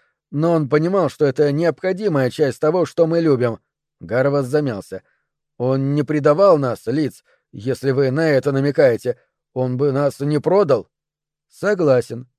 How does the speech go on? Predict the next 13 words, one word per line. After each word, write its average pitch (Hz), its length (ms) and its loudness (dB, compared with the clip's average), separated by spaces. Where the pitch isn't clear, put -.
сказал 120 440 0
я, 160 180 2
поворачиваясь 131 720 0
на 135 140 -6
стуле. 90 360 -14
Если 170 440 -2
бы 170 140 0
этот 160 240 -2
человек 143 380 -2
собирался 143 560 0
предать 143 420 -2
свою 127 220 -6
компанию, 139 640 -4